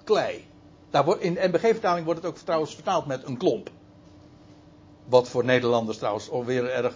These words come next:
verwarrend is natuurlijk, want wij denken bij een klomp weer aan iets anders, aan een houten ding. Maar ik bedoel nu even een klomp klei. Een kneedsel, iets wat je mee kneedt en dat, eh, als een bakker dat doet, ja, dan is het deeg.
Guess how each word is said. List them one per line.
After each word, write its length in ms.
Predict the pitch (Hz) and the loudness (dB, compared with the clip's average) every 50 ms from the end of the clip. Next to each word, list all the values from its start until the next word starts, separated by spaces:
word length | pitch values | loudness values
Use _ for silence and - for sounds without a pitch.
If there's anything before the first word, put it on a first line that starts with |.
| - - | -6 -14
verwarrend 440 | 131 120 120 127 123 123 120 113 | -10 -4 0 0 0 0 0 -2
is 120 | 127 123 110 | -6 -6 -8
natuurlijk, 380 | 127 110 - 170 127 123 117 | -6 -2 -2 -2 -2 -2 -8
want 180 | - 151 120 - - 165 - - | -8 -10 -10 -12 -14 -16 -8 -4
wij 160 | 185 165 139 | -4 -4 -4
denken 320 | 113 - 175 147 123 135 113 - | -4 -6 -6 -6 -6 -8 -10 -12
bij 80 | - | -14
een 80 | 143 131 | -12 -8
klomp 300 | - 139 135 120 104 - - - - - - - | -2 0 0 0 -2 -4 -14 -18 -20 -20 -20 -20
weer 460 | - 120 113 117 113 - 190 196 202 190 | -18 -12 -4 0 2 4 6 6 4 4
aan 140 | 165 156 | 0 -2
iets 180 | 156 160 151 156 | -4 -6 -6 -4
anders, 280 | 147 131 139 143 135 143 | -4 -4 -4 -4 -6 -6
aan 160 | 139 127 120 | -6 -6 -4
een 80 | 123 | -4
houten 360 | 113 107 - 139 135 117 107 110 | -2 2 2 2 2 0 -2 -4
ding. 280 | 127 139 165 185 202 - - - - | -4 -4 -4 -4 -10 -14 -18 -16 -8
Maar 140 | - 147 160 | -2 0 0
ik 100 | 165 139 | 0 0
bedoel 260 | 143 151 170 165 143 | 4 6 6 6 6
nu 180 | 151 175 220 214 | 4 0 0 2
even 240 | 185 170 160 - - | 0 0 0 0 -4
een 160 | - 156 131 135 | -4 -4 -2 -2
klomp 440 | - 190 196 185 190 190 185 - - - | 2 4 4 4 4 2 -2 -10 -14 -2
klei. 340 | - 202 185 139 104 90 85 - - - _ - - - - - - - - - - - - - - - - _ - - - _ - - - - - - - - - - - - - - - - | 6 8 8 8 8 4 -6 -12 -18 -20 _ -20 -20 -20 -20 -20 -20 -20 -20 -20 -20 -20 -20 -20 -20 -20 -20 _ -20 -20 -20 _ -20 -18 -16 -16 -16 -16 -20 -20 -20 -20 -20 -20 -20 -20 -12 -4
Een 220 | - 165 160 156 - | 0 0 0 0 0
kneedsel, 600 | - 202 196 196 190 175 143 - - 131 104 - - | 2 2 4 6 6 4 4 2 -2 -6 -6 -6 -8
iets 180 | 196 147 - | -12 -8 -2
wat 200 | 175 185 165 - | 0 0 0 2
je 200 | - 151 139 131 - | 0 -2 -2 -2 -4
mee 440 | 143 139 139 143 151 143 127 127 - - | -10 -6 -6 -4 -4 -6 -8 -8 -8 -4
kneedt 400 | - 170 165 156 160 180 175 - | -4 -2 0 2 0 0 -2 -2
en 100 | 180 147 | -4 -4
dat, 180 | 131 123 127 | -4 -4 -4
eh, 200 | - 127 120 - | -6 -8 -6 -2
als 120 | 143 117 113 | -4 -4 -4
een 120 | 110 101 | -2 2
bakker 340 | 107 175 190 - 165 131 120 | 4 4 4 4 0 0 0
dat 200 | 120 120 104 120 | 0 -2 -2 -2
doet, 240 | 131 123 110 - - - - - - - - | -6 -6 -6 -8 -14 -20 -20 -20 -20 -18 -10
ja, 180 | - 160 139 117 | -4 -2 -2 0
dan 200 | 113 123 120 123 | 0 0 -2 -2
is 160 | 127 120 104 | -4 -6 -6
het 160 | 135 110 92 | -8 -10 -6
deeg. 380 | - 123 131 151 165 160 - | -4 -2 0 -2 -2 -4 -8